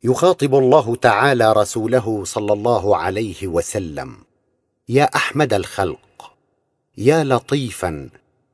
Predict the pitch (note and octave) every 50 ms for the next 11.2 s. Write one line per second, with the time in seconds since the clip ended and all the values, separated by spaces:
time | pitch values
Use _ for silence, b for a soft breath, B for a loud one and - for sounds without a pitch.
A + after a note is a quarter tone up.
0 | _ _ _ _ - F#2+ A#2+ C3+ C#3 C#3+ C#3 - - - D#3 E3 D#3+ C#3 C3 A#2+
1 | A2 G2 F#2+ G#2 G#2 E2+ F#2 G2 E2+ F#2 F#2+ F2 D#2 D2 D2 D#2 B2+ - - _
2 | _ _ _ _ _ _ _ _ _ _ _ _ _ _ - B2 C#3+ C3+ F3+ G3+
3 | F3+ D#3 D#3+ C#3 - C3 - - D3+ E3 D#3+ - - - - D3 - - E3+ B2+
4 | - B2+ C#3+ D3 C#3+ C#3 C#3 C3+ C3+ - - _ _ _ _ _ _ - A#2+ D3
5 | - - C3+ B2 A#2+ A2+ A2+ A2 A2+ C3 B2+ G#2+ F#2+ A2 A2 G#2 G#2 F2+ E2+ F2
6 | G#2 G#2+ A#2+ A#2+ G#2 F#2 - - G#2+ F#2 - A2+ B2 A#2 G2+ F#2+ E2+ F#2 E2+ D2+
7 | - - F#2 F2 - - E2+ - - A2+ - _ _ _ _ _ _ _ _ _
8 | _ _ _ _ - A#2+ C#3+ - D3 - - - E3+ F#3 D#3 D#3+ D3 B2+ - -
9 | - D#3+ D#3 D3+ C#3 - _ _ - - - - _ _ _ _ _ _ _ _
10 | _ _ - A2 B2+ C#3 C3+ B2 G#2+ G#2+ G2+ - - B2+ A#2+ G2+ E2 - - E2+
11 | D2+ C2+ -